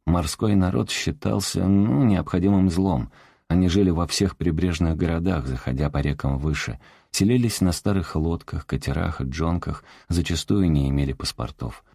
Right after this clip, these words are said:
Они скупали улов у рыбаков, чтобы перепродать в городах. Чаще же их корабли никуда не ходили, а морской народ торговал информацией и хакерским хламом. Все знали, что основные поставщики черных рынков — именно они.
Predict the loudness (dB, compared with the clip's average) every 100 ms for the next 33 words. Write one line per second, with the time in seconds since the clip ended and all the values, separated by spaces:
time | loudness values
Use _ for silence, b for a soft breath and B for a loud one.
0 | _ 2 2 2 0 -2 0 2 2 0
1 | -2 -2 -2 0 -2 -4 -6 -4 -2 -2
2 | 0 -2 -2 -2 -2 -2 -4 -4 -4 -4
3 | -6 -8 b b b b b _ -2 0
4 | 2 2 2 0 -2 -2 0 2 2 2
5 | 2 2 2 0 0 -2 2 2 2 0
6 | -2 -2 0 2 2 0 -2 -4 -4 -2
7 | -2 -2 -4 -4 -2 0 -2 -2 -2 -2
8 | -4 -6 -6 -8 -6 -8 -6 -6 -6 -8
9 | B B B -2 2 4 4 4 2 0
10 | -2 0 0 2 2 2 -2 -4 -4 -4
11 | -2 -2 -2 -2 -2 -2 -2 -2 -2 -4
12 | -6 -4 0 2 0 -2 -4 -6 -4 -4
13 | -6